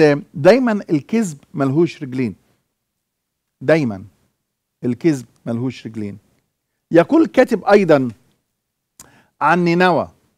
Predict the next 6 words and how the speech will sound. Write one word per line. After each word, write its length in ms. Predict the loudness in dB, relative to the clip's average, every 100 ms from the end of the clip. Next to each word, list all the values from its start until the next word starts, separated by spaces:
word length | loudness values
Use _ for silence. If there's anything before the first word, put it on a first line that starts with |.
| _ _ _ _ _ _ -6
كويس، 420 | -2 -2 -6 -18 _ _ _ _ _ _
أن 220 | 0 2 0
الله 480 | 2 2 2 -4 _ _ _ _ _ _ _ _ _ _ _ _ _ _ _ _ 0
أمر 340 | 2 4 4
بهلاك 560 | 4 2 2 2 2 -4
نينوى 320 | -4 -4 -6